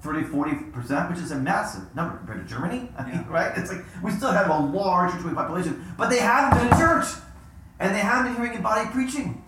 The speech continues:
Speaker 2: Hmm.
Speaker 1: and they haven't been around their pastors to receive their pastor's love and admonitions and everything else. So the enemy has devised this perfectly now, that now that our president, in my opinion, is going off the rails,
Speaker 2: Hmm.
Speaker 1: we're a vulnerable population.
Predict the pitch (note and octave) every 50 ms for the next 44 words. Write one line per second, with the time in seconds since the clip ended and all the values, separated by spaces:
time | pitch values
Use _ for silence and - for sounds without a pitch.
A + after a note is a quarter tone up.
0 | - - A2+ - E3+ F#3+ G#3 G3 A3 A#3+ B3 A#3+ A#3 G3+ - A3 A3 A3+ A3 -
1 | - - A3 C4 C4+ B3 - - G#3 E3 - - F3 E3+ F3 F3 F3 - G#3 G#3
2 | F3+ F#3+ F3 - - E3+ D#3 - G3 F#3+ D3 C#3 D3 D#3 F3+ G3+ G3+ - F#3+ -
3 | D3 C#3 C#3 C#3 B2+ - - - - - - - - - - F3 F3 F3+ F3 E3
4 | F3+ - - - F#3+ D3+ B2+ A2+ C#3+ C#3+ D3 D3 E3+ F#3+ F3 D3+ - - - -
5 | - - - - - - - F3 F3 E3+ D3+ D3+ C3+ B2 - - - - - G#3
6 | F#3+ E3 C#3 - C3+ B2+ D3 D3 C#3+ B2+ A2+ - - - - A#3+ A#3+ A#3 G3+ -
7 | - C3 A#2+ A2 G#2 G2 F2 E2+ - - - - - - - - - - - -
8 | - - - A#2+ B2+ B2+ C#3 D3+ E3+ F3+ F3+ D3 C#3+ C3 A#2+ A#2+ - F3+ F3 G#3
9 | G3+ D3 B2 B2+ - - - - A#2+ A2 G#2+ G#2+ A2 B2+ B2 A#2 A#2+ B2 A#2+ A#2
10 | A2+ A2 - - F#2+ G2 B2+ F#3 - - C3 A#2 - - E3+ F3 F3 - - -
11 | - - - - C3+ B2 - - - - - - - - C3 C3 B3+ C4 B3 -
12 | C#4+ C#4+ C#4+ - G#3 G#3+ - - A3+ A#3+ C4+ C4+ C#4+ F#4 G4 - - F#4+ - B3+
13 | -